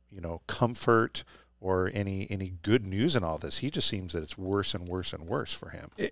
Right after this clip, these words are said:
Speaker 2: and I think that, you know, it's the same today where a lot of people, you know, we talked about last week how the people feel like the church says, "You're a sinner,"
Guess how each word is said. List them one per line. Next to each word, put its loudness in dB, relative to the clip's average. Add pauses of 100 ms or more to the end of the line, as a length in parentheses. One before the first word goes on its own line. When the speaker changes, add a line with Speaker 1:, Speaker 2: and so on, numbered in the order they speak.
Speaker 2:
and 10
I 12
think 4
that, 6
you 8
know, 6 (120)
it's 2
the 8
same 10
today 10
where 8
a 8
lot 12
of 8
people, 4 (540)
you 6
know, 8
we 8
talked 6
about 8
last 8
week 2
how 2
the 4 (340)
people 4
feel 8
like 6
the 2
church 4
says, 4
"You're 6
a 0
sinner," 4